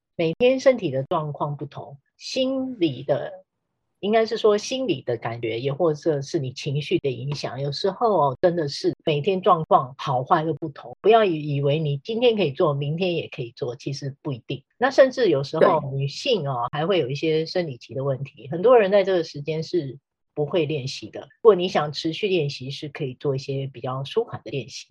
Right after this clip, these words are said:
Speaker 1: 一些倒立系列的就不建议在这个时间点练习啦。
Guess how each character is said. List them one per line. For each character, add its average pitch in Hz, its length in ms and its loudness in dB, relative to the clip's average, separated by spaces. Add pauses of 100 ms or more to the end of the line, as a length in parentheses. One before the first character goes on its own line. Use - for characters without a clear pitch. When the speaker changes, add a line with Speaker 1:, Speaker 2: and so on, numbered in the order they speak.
Speaker 1:
一 226 80 -2
些 190 360 4
倒 117 220 -2
立 185 160 2
系 180 240 -2
列 147 220 2
的 123 220 -8
就 143 200 -2
不 135 200 -10
建 151 340 0
议 135 160 -6
在 139 400 -4
这 165 160 -2
个 127 160 -2
时 - 180 -12
间 139 240 -2
点 131 220 -6
练 131 200 -4
习 - 220 -12
啦。 113 220 -12